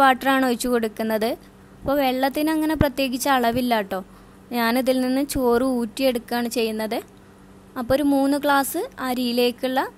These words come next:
വെള്ളം ഒഴിച്ചു കൊടുക്കാം. ഊറ്റിയെടുക്കാൻ ആവശ്യത്തിനുള്ള വെള്ളം ഒഴിച്ചു കൊടുക്കാം. ഇനി ഒരു ചെറിയ പീസ് ക്യാരറ്റ് ഞാൻ ഇതുപോലെ കട്ട് ചെയ്തെടുത്തിട്ടുണ്ട്, ഇതിട്ട് കൊടുക്കാം. അതിനുശേഷം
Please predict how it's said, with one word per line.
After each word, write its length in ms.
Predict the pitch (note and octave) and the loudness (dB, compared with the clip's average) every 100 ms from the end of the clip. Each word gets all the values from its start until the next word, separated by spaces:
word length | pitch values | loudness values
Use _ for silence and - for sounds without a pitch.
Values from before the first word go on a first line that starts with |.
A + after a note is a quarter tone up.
| - B3 | -6 -2
വെള്ളം 240 | A3+ A3+ A#3+ | 0 2 0
ഒഴിച്ചു 240 | A3+ A#3+ A3 | -2 -4 -2
കൊടുക്കാം. 420 | G#3+ G#3 G#3 C4 - - - - - - - - - - - - - - - - D4 | -2 -4 -4 -4 -6 -18 -20 -20 -20 -20 -20 -20 -20 -20 -20 -20 -20 -20 -20 -14 -6
ഊറ്റിയെടുക്കാൻ 580 | C#4+ B3 C#4+ C4 C4 C4 B3+ | -4 -2 -2 -2 -2 -2 -2
ആവശ്യത്തിനുള്ള 540 | B3 B3 A#3 A#3 A#3 E4+ - C4 | -4 -6 -6 -4 -4 -6 -8 -6
വെള്ളം 220 | A#3+ A#3 | -4 -2
ഒഴിച്ചു 240 | A3+ A3 G#3 | -2 -4 -4
കൊടുക്കാം. 420 | G#3+ G#3 G3+ A3 F4 - - - - - - D4+ | -4 -4 -4 -4 -6 -10 -20 -20 -20 -20 -12 -4
ഇനി 120 | E4 E4+ | 0 0
ഒരു 100 | E4 E4+ | 0 0
ചെറിയ 300 | D4+ C#4+ D4 C#4 | 0 2 0 0
പീസ് 240 | C#4+ D4 C4+ C4+ | -2 -4 -4 -2
ക്യാരറ്റ് 500 | A#3 A3+ A3+ - D4+ G4 - - | 0 -2 -4 -8 -8 -8 -10 -2
ഞാൻ 200 | B3 B3+ A#3+ | 2 2 2
ഇതുപോലെ 360 | A#3 A#3 A#3+ A#3 | 0 0 -2 -2
കട്ട് 180 | G#3+ - | -4 -2
ചെയ്തെടുത്തിട്ടുണ്ട്, 760 | A3 G#3+ A3 G3+ G3 G#3 G3 B3+ - - - G#3+ | -2 -2 -4 -6 -4 -4 -2 -4 -6 -20 -12 -4
ഇതിട്ട് 260 | A#3 A3 G3+ | -4 -2 -2
കൊടുക്കാം. 360 | G#3 F#3+ G3 A3+ - - - - - - - - - - | -2 -4 -4 -4 -4 -18 -20 -20 -20 -20 -20 -20 -12 -4
അതിനുശേഷം 480 | C#4 D4 D4 D#4 | -2 0 -2 -2